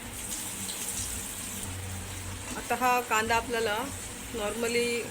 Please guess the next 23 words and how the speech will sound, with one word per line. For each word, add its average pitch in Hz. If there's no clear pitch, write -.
फक्त -
असा 214
गळेपर्यंतच 220
परतवून 208
घ्यायचा 190
आहे. 208
याला 202
फारसा 208
गोल्डन 214
ब्राऊन 202
करायचा 196
नाही 190
आहे. 233
आता 233
यामध्ये 226
साधारण 214
एक 220
चमचा 208
अद्रक 202
लसूणची 208
पेस्ट 196
घालून 190
परतूया. 196